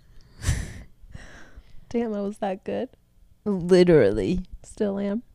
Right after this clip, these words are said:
Speaker 1: Still are.
Speaker 2: Good answer.
Speaker 1: I don't, no, seriously, I don't. I used to also, when I was in a relationship,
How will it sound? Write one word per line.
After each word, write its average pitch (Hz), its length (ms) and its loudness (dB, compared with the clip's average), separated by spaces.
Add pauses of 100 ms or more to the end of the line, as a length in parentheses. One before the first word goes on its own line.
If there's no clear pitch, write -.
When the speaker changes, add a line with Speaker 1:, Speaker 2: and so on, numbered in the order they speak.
(280)
Speaker 1:
Still 156 540 6
are. 151 380 6 (320)
Speaker 2:
Good 220 120 -16
answer. 208 400 -12 (1400)
Speaker 1:
I 175 120 2
don't, 190 340 -2
no, 202 180 2
seriously, 190 540 2
I 165 60 2
don't. 175 220 0 (400)
I 196 120 4
used 269 380 2
to 220 120 2
also, 190 580 4 (680)
when 190 160 4
I 180 100 6
was 180 160 6
in 180 80 6
a 180 80 4
relationship, 175 800 2